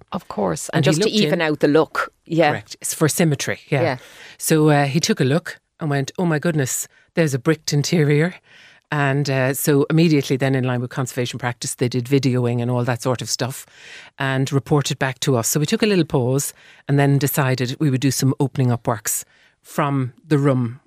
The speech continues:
Speaker 2: with which
Speaker 1: The inside out,
Speaker 2: it,
Speaker 1: the
Speaker 2: yeah,
Speaker 1: inside
Speaker 2: from
Speaker 1: out.
Speaker 2: the inside.
Speaker 1: Okay.
Speaker 2: Um, and of course, I know some people might say, "Well, that's not really good conservation practice," but we had determined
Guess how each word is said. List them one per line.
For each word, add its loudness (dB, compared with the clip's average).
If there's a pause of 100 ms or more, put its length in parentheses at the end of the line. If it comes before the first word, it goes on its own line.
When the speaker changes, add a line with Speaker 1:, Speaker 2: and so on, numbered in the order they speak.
(160)
Speaker 2:
with -8
which -2
Speaker 1:
The 4
inside 2
out, -2
Speaker 2:
it, -2
Speaker 1:
the 0
Speaker 2:
yeah, 6
Speaker 1:
inside 0
Speaker 2:
from 2
Speaker 1:
out. 0
Speaker 2:
the 2
inside. 2
Speaker 1:
Okay. -8 (480)
Speaker 2:
Um, 0
and 2
of 0
course, 0
I 0
know 2 (200)
some -2
people 0
might 2
say, 2
"Well, 2
that's -2
not 0
really 0
good -2
conservation -2
practice," -6
but -2
we 2
had 0
determined 0